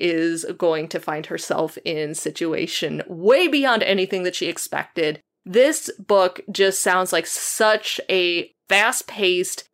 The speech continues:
legal thriller with so much insider knowledge, and I don't know where Stacey Abrams found the time to write a legal thriller along with,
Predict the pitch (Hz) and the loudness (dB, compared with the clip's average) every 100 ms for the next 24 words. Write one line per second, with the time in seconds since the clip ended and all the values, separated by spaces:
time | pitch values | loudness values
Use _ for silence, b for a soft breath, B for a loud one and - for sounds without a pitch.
0 | _ - 196 226 220 208 196 190 185 185 | _ -4 0 4 4 4 2 4 6 6
1 | 180 185 - 220 240 - 202 202 190 185 | 2 0 2 2 2 2 0 2 2 2
2 | 180 175 165 165 156 - - 208 196 196 | 2 2 2 2 0 -4 0 2 4 2
3 | 190 185 _ - 226 302 381 285 247 165 | 0 -4 _ -2 2 4 4 4 4 4
4 | 165 180 233 - 220 220 247 208 208 220 | 4 4 2 2 0 0 0 4 4 4
5 | 202 214 196 190 190 185 190 190 214 190 | 0 2 2 2 2 0 2 0 0 4
6 | 185 185 165 165 185 202 - 180 190 202 | 4 2 0 2 2 4 2 4 4 2
7 | 196 202 196 202 202 190 180 180 185 185 | 2 2 4 4 4 4 2 2 0 2
8 | 185 170 - | 4 4 0